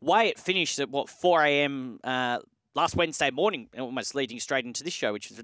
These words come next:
nice and convenient for them. Thank you, uh, for doing that. Um, it was just sensational. And if that is the way we're gonna see the rest of the Test series played with Bazball, uh, we're in for another fantastic four Test matches.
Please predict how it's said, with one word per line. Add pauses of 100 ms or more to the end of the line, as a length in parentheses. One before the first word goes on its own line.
nice
and
convenient
for
them.
Thank
you, (260)
uh,
for
doing
that. (320)
Um, (100)
it
was
just
sensational.
And
if
that
is (200)
the (220)
way
we're
gonna
see
the
rest
of
the
Test
series
played
with
Bazball, (320)
uh,
we're
in
for
another
fantastic
four
Test
matches.